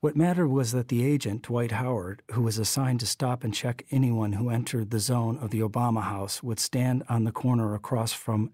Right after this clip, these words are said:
eleven eighteen East Hyde Park Boulevard, touching his earpiece, deliberately taking his time whenever he stopped Kayla,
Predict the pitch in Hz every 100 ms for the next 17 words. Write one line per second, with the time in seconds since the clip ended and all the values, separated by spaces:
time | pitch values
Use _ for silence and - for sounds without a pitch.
0 | - 123 135 139 127 123 - 123 120 117
1 | - _ 131 123 - 131 120 - 113 107
2 | - 117 107 101 95 92 _ - 127 -
3 | 113 104 110 107 - 104 90 - - -
4 | 113 113 131 120 - 113 107 101 95 131
5 | 113 104 101 104 107 104 101 - 107 101
6 | - 117 117 113 110